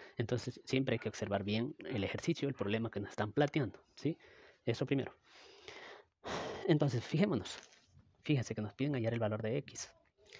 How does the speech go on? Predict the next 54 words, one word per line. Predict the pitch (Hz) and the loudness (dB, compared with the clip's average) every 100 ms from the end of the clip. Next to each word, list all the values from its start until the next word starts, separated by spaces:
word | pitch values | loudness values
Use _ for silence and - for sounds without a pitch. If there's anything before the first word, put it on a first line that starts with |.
| - | 0
Entonces, | 175 180 147 | 4 4 6
bueno, | 139 127 | 4 4
yo | |
he | 120 | 2
hecho | - | 2
la | 113 | 2
representación | - 104 - 101 104 107 | 0 -2 -6 -6 -4 -2
algo | 101 98 | 0 0
parecida | 98 92 107 101 | -2 -2 0 0
a | |
lo | 95 | -2
que | - | -6
está | 98 | -6
en | 98 95 | -4 -2
la | |
imagen, | 110 127 135 - - - - _ _ _ | -2 -2 -4 -8 -18 -20 -20 _ _ _
que | - 104 98 | -4 -2 0
aquí | - 104 | 0 0
hay | 104 | 0
una, | 92 | -4
una | 85 107 98 | -4 -4 0
chica, | 147 147 143 170 | 2 4 4 4
una | 135 104 | 2 2
mujercita, | 107 110 - 151 - - - - _ - | 0 -4 0 2 2 -2 -8 -20 _ -14
¿sí? | - 143 165 - | -6 -4 -4 -8
Que | 110 | -4
mide | 104 104 | 0 0
un | 101 | 0
metro | 104 - | -2 -4
setenta | - 113 117 117 | -4 -2 0 -2
y | |
cinco, | - 135 - - _ - - - | 0 -2 -2 -10 _ -20 -20 -4
y | 104 | -2
aquí | - - | 0 0
tenemos | 104 104 - | 0 0 -2
una | 104 107 | 0 2
lámpara, | 131 127 139 185 185 - | 2 2 0 0 -4 -6
¿sí? | 123 107 | -4 -2
En | |
un | 107 104 | -2 2
parque, | 120 113 175 - - | 0 0 -4 -6 -12
suponiendo, | 117 - 120 147 - | -8 -4 -2 -2 -4
y | 107 | -6
esta | 98 107 | -4 -2
lámpara | 110 110 | -2 -2
mide | 98 92 | -2 -2
tres | 98 120 | -2 0
metros. | 147 - - - - - - _ - - - - | -2 -4 -12 -18 -20 -20 -20 _ -20 -18 -10 -2
Y | 117 | 2
bueno, | 123 131 | 2 4
la | 110 | 4
base, | 107 - | 2 0
pues, | 117 123 - | -2 -4 -4
que | 101 92 | -6 -6